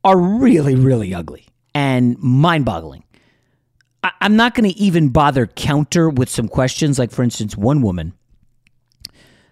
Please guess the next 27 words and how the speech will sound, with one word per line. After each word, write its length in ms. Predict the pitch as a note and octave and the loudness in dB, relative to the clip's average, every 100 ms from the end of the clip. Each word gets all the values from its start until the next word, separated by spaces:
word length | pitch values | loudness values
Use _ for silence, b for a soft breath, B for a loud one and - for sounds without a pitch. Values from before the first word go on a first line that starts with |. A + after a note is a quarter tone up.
| b - | b -10
uh, 260 | - - C3 | -8 -2 2
who 220 | E3 E3 | 2 2
apparently, 420 | D3+ A3+ G#3+ F#3 | 4 2 2 0
so 140 | G#3 | 0
Deshaun 300 | E3+ F3 A3+ | 0 2 2
Watson 300 | E3+ E3 C#3+ | 2 0 -2
found, 320 | B2 D3 C3+ A#2 | -2 0 0 0
like, 280 | A2+ - - - | -4 -6 -12 -14
I, 280 | A#2 - - | -10 -10 -10
I, 140 | - C#3 - | -6 -6 -4
it, 140 | F3+ | -6
it's 220 | F#3+ - - | -4 -6 0
too 180 | B3+ | 0
strong 320 | G3+ - E3 C#3+ | 2 2 2 2
of 80 | |
a 40 | B2 | 0
word 280 | B2 A#2+ A#2 | 2 0 -2
to 60 | |
call 300 | B2+ B2 A#2+ | -4 -2 0
her, 180 | A#2+ B2 | 0 0
like, 240 | A#2+ G#2 - _ _ _ _ _ - | -2 -4 -6 _ _ _ _ _ -12
the 160 | A#2 | -4
woman 280 | G#2+ A2 A#2+ | -2 0 0
who 280 | A2+ G#2+ G#2 G2 | 0 0 -2 0
ran, 600 | G2+ G#2+ G#2+ G#2 G#2 G#2+ | -2 0 0 0 -2 -2
like, 360 | - G2+ - - | -4 -6 -6 -8
um, 380 | G2+ G2+ F#2+ | -6 -4 -6